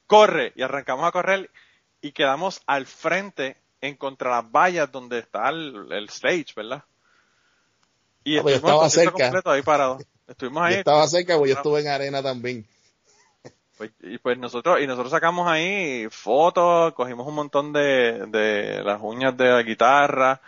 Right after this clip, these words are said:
Speaker 2: Ah,
Speaker 1: uno de los
Speaker 2: ya.
Speaker 1: muchachos cogió un, uno de los drumsticks, eh, y ese con-, pero ese concierto estuvo brutal. Ah, apa-, aparte de que era en, en tres D, ¿verdad? Tenía, te daban la-, las gafitas pa-, pa que fuera en
Speaker 2: Sí.
Speaker 1: tres D y toda la
Speaker 2: La,
Speaker 1: pendeja.
Speaker 2: las gafas, to-, todavía tengo las gafas, y tengo, yo creo que tengo el boleto por ahí guardado, pero las gafas las tengo por ahí guardadas.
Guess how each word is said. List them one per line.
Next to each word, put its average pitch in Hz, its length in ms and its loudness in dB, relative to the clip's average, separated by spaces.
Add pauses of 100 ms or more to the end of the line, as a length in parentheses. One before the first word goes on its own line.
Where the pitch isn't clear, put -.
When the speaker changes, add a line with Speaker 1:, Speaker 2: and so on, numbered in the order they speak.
(320)
Speaker 2:
Ah, - 60 -20
Speaker 1:
uno 113 160 -4
de 123 60 0
los 123 80 -2
Speaker 2:
ya. 90 60 -18
Speaker 1:
muchachos 107 240 -12
cogió 131 360 2
un, 127 380 -6
uno 120 360 -2
de 123 60 4
los 117 160 2
drumsticks, 139 720 -2 (600)
eh, 98 600 2
y - 20 4
ese 113 160 -2
con-, 151 160 -4
pero 113 120 2
ese 135 100 -8
concierto 139 220 -6
estuvo 151 180 0
brutal. 135 320 -4
Ah, 123 140 6
apa-, 113 240 4
aparte 117 280 0
de 175 60 0
que 151 60 2
era 143 120 2
en, 131 160 -10
en 117 260 -8
tres 131 200 -2
D, 147 100 -2
¿verdad? 123 220 0
Tenía, 113 280 -6
te 110 100 -4
daban 107 260 0
la-, 123 220 4
las 110 160 -2
gafitas 113 340 -4
pa-, 104 300 -4
pa 101 100 -14
que 104 100 -6
fuera 101 180 -2
en 110 80 -12
Speaker 2:
Sí. - 60 -16
Speaker 1:
tres 110 120 -8
D 107 80 -14
y 110 40 -20
toda 104 140 -8
la 101 40 -8
Speaker 2:
La, 101 220 -8
Speaker 1:
pendeja. - 20 -20 (280)
Speaker 2:
las 101 200 -4
gafas, 139 360 -2
to-, 117 260 -4
todavía 110 240 -4
tengo 170 180 -8
las 127 160 -6
gafas, 101 380 -6 (160)
y 92 220 -12
tengo, 101 920 -2
yo 98 140 -10
creo 107 140 -4
que 123 80 -2
tengo 139 180 -6
el 143 60 -6
boleto 110 380 -4
por 104 180 -4
ahí 90 200 -8
guardado, 87 400 -10
pero 90 120 -8
las 90 100 -6
gafas 110 240 0
las 127 140 -2
tengo 98 260 -4
por 98 140 -2
ahí 98 80 -2
guardadas. 90 360 -6